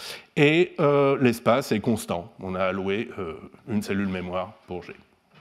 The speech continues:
Maintenant, il y a aussi, comme on l'a, euh, vraiment esquissé rapidement la semaine dernière, il y a aussi une version persistante de cet algorithme,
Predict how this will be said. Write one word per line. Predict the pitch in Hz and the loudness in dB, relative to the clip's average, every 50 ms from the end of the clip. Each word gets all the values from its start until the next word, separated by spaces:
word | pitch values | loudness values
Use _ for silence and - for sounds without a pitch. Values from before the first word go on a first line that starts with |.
| _ _ _ _ _ _ _ _ _ _ _ _ _ _ _ _ _ _ _ _ _ _ - - - - - - - - - - | _ _ _ _ _ _ _ _ _ _ _ _ _ _ _ _ _ _ _ _ _ _ -20 -20 -20 -20 -20 -20 -20 -20 -14 -6
Maintenant, | - 117 104 - - 180 208 240 233 196 - | -4 -4 -2 0 0 2 2 2 2 0 -2
il | 131 127 | -2 0
y | |
a | 143 | 0
aussi, | 127 110 - 180 190 208 208 - - - | 0 0 -2 0 0 0 0 -2 -6 -12
comme | - 131 113 113 | -10 -8 -6 -4
on | 110 | -2
l'a, | 110 107 | -2 -2
euh, | 98 98 90 92 95 98 98 92 82 85 - _ _ _ - | -2 -4 -6 -6 -6 -6 -6 -6 -6 -10 -16 _ _ _ -10
vraiment | 98 98 104 117 117 | -6 -4 -2 -2 -2
esquissé | 110 104 - - 113 - - 123 | -2 -4 -6 -8 -6 -2 0 0
rapidement | 110 110 - 113 101 120 123 113 | 0 0 0 0 0 0 0 0
la | 104 98 | -2 -4
semaine | - 101 92 95 | -4 -6 -6 -4
dernière, | 95 104 139 196 208 | -4 -2 0 0 0
il | 165 | 2
y | 151 | 0
a | 143 | 0
aussi | - - 208 | 0 0 -2
une | 185 151 | 0 0
version | 139 123 - 170 147 | 0 -2 -2 -4 -4
persistante | 135 185 - - - 131 - - - 123 127 151 - - - | -2 -4 -4 -4 -8 -12 -10 -4 -4 -4 -4 -4 -8 -12 -10
de | - 104 | -10 -8
cet | - 104 95 - | -6 -6 -6 -6
algorithme, | 92 87 85 92 92 110 175 208 - - | -6 -6 -4 -6 -4 -4 -6 -6 -8 -12